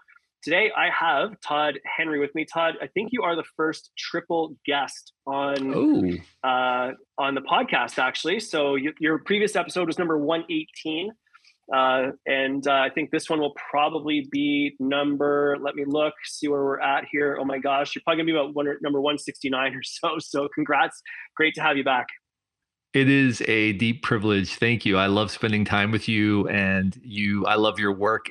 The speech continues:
Speaker 2: and, uh, love your community. So thanks for inviting me back.
Speaker 1: Right on. And you have finished a book during, um, this global pandemic. Uh,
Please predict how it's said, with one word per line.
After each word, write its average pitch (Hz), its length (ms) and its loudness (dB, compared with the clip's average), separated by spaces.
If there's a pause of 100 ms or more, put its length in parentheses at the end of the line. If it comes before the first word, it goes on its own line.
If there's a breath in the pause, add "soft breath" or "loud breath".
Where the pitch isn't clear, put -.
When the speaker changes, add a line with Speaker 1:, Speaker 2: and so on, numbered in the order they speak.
Speaker 2:
and, 101 480 -2
uh, 101 160 -2
love 107 180 -2
your 113 100 -2
community. 165 460 -2
So 110 160 -2
thanks 107 240 0
for 117 140 0
inviting 107 300 0
me 110 80 -4
back. - 360 -2 (1000)
Speaker 1:
Right 139 160 -2
on. 170 160 2
And 156 120 0
you 185 80 0
have 180 260 0 (100)
finished 196 460 -2
a 180 80 2 (160)
book 202 340 -2
during, 151 520 0 (220)
um, 143 360 0
this 147 160 -4
global 156 640 0 (160)
pandemic. 160 600 -4 (480 loud breath)
Uh, 131 280 4